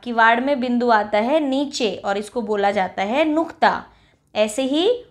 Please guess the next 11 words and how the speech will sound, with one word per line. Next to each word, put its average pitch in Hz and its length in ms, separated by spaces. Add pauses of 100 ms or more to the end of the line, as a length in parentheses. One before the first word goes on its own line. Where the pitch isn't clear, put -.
(120)
जोर, 302 380
जोर, 285 640
तो 233 80
जोर 220 320
तो 262 120
कोई 294 180
शब्द 294 280
ही 302 120
नहीं 302 220
होता 277 240
है, 269 300